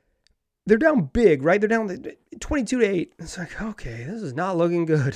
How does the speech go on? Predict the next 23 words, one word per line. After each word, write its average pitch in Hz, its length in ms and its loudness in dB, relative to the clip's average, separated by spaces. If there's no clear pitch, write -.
<laughs> - 80 -4
This 240 420 6
is 220 260 4
like, 196 280 2
this 233 240 0
is, 180 240 4
this, 190 400 -2
this 202 340 2
is 170 140 0
troublesome. 170 640 4
They 175 140 6
have, 151 200 4
you 156 80 0
know, 139 180 0
eight 202 220 0
points 226 340 4
in 175 140 0
ten 196 240 0
minutes 151 400 0
or 147 80 2
whatever 131 300 2
it 127 80 0
is. 120 160 -2